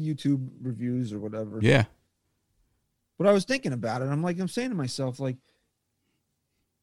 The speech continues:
Speaker 1: we have all these goals put in place. Who the fuck cares?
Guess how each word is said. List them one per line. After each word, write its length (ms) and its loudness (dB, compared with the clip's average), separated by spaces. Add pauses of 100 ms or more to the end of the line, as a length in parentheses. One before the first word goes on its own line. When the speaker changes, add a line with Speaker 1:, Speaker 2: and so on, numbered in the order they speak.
(160)
Speaker 1:
we 280 2
have 220 6
all 140 8
these 240 2
goals 400 6
put 280 0
in 80 -2
place. 380 -2
Who 200 2
the 80 0
fuck 380 -4
cares? 640 -2